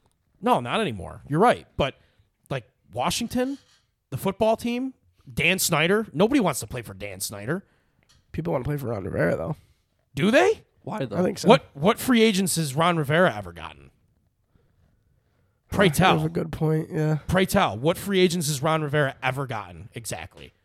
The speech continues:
Speaker 1: Deshaun Ja-, no, he didn't even get Deshaun Jackson. Nobody. He's gotten nobody in his career. Like, they just, I would not have taken a lesser offer, and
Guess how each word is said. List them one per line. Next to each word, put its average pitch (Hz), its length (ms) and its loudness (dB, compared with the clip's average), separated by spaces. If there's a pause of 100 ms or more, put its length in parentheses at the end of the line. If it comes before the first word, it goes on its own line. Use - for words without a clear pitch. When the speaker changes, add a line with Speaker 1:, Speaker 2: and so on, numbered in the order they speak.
(400)
Speaker 1:
Deshaun 156 480 4
Ja-, 151 160 -2
no, 170 140 4
he 127 80 0
didn't 135 140 -4
even 143 100 -2
get 170 140 -4
Deshaun 104 260 -8
Jackson. 90 420 -14
Nobody. 143 360 0
He's 165 180 -8
gotten 190 300 -2
nobody 131 360 -2
in 90 60 -12
his 104 140 -10
career. 85 280 -14 (1000)
Like, 160 260 0 (420)
they 196 140 6
just, 185 200 2 (1800)
I 160 140 4
would 190 160 4
not 170 460 0
have 170 180 -6
taken 165 380 -6
a 135 80 -4
lesser 123 420 -6
offer, 107 360 -4
and 104 260 -18